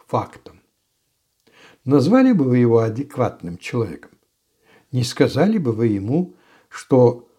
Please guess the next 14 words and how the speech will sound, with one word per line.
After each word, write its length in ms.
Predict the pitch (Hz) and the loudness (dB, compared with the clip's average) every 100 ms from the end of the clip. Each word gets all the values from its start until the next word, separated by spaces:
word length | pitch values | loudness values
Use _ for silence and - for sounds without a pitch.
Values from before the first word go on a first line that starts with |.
| _ _ | _ _
суровая 680 | - 127 123 180 185 135 104 | -8 -2 2 4 4 2 0
зима 440 | - 120 101 156 | -6 -8 -6 -10
Крайнего 680 | 170 - 135 139 123 110 104 | -8 -4 -2 0 -2 -4 -8
Севера 460 | - 180 226 202 | -4 -2 0 2
есть 260 | 139 131 - | 2 2 -2
нормальное 840 | 120 123 117 90 101 151 175 185 | 0 2 0 -2 -2 0 0 0
явление 600 | 156 120 90 110 117 120 | 0 0 -2 -4 -2 -4
природы, 520 | 120 131 165 220 165 - _ _ _ _ _ _ _ | -2 2 2 0 -6 -14 _ _ _ _ _ _ _
и 140 | 147 | -6
что 320 | 117 - - - | -6 0 -2 0
восставать 640 | 110 120 - 139 180 175 | -4 -2 -2 2 2 0
на 100 | 135 | -6
сие 360 | 123 - 165 135 | -8 -4 0 0
обстоятельства 920 | - - 113 135 233 226 - - | -4 -12 -4 -4 -2 -6 -8 -14